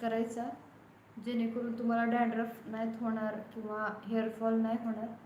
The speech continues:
येस, डॉक्टर हूँ, बीएचएमएस डॉक्टर हूँ, होमिओपॅथी,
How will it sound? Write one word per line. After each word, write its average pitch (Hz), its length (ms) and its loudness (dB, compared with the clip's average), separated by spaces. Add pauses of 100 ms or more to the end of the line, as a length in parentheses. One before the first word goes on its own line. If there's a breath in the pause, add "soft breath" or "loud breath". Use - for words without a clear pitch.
(2250)
येस, 277 460 4
डॉक्टर 285 460 4
हूँ, 302 240 4
बीएचएमएस 262 960 2
डॉक्टर 247 380 -2
हूँ, 277 300 2
होमिओपॅथी, 247 840 0